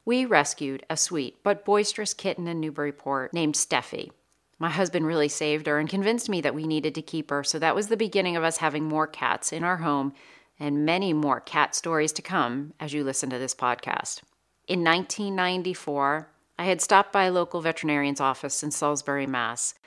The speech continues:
and I picked up a brochure about the Merrimack River Feline Rescue Society.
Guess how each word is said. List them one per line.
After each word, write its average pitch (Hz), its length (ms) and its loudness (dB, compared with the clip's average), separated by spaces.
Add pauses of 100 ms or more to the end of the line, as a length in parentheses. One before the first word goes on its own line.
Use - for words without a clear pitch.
(320)
and 180 100 0
I 185 60 6
picked 254 260 0
up 254 120 2
a 226 60 6
brochure 214 440 6
about 151 240 6
the 135 80 -4
Merrimack 147 480 2
River 165 240 0
Feline 170 460 -2
Rescue 170 340 0
Society. 123 720 -4